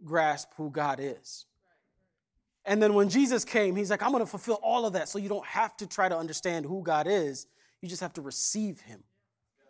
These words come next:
Because if we try to, we might go crazy. Like, God is, is beyond what we can comprehend.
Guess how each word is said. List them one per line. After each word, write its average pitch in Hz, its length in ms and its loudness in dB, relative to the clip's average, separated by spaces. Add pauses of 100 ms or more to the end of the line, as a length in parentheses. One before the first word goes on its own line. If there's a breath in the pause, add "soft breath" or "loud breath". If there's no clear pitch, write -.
(760)
Because 160 200 -4
if 160 100 -6
we 214 80 -8
try 262 280 -2
to, 190 320 -6 (800)
we 190 260 -6
might 202 360 0
go 190 120 0
crazy. 208 520 -6 (720)
Like, 156 240 -10
God 202 280 4
is, 165 300 -4
is 165 180 -4
beyond 185 640 2
what 170 140 -6
we 170 80 -2
can 151 160 -8
comprehend. 165 600 -2